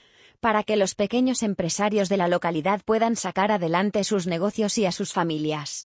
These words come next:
Reprocha que el alcalde, Antonio Puerto,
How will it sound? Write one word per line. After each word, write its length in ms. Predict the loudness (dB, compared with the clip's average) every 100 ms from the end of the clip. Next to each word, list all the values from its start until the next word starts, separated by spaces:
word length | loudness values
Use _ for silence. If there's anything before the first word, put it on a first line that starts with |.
| _ _ -2
Reprocha 540 | 0 2 0 0 -2
que 160 | 0 2
el 80 | 2
alcalde, 640 | 0 0 0 0 -4 -6 _
Antonio 540 | 0 0 2 4 2
Puerto, 560 | 4 4 4 0 -6